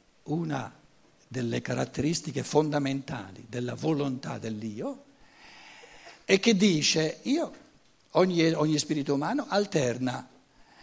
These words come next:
il carattere di tutta una vita, il carattere di tutta una vita, la biografia, il mio piano di vita.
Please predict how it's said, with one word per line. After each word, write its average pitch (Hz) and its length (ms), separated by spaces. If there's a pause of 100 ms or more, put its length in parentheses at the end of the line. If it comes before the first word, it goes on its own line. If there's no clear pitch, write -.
(280)
il 190 160
carattere 208 720 (140)
di 165 220
tutta 294 300
una 190 180
vita, 160 440 (840)
il 135 120
carattere 175 440
di 147 40
tutta 160 220
una 143 140
vita, 131 340 (560)
la 160 160
biografia, 175 600
il 135 140
mio 190 200
piano 202 360
di 190 140
vita. 156 500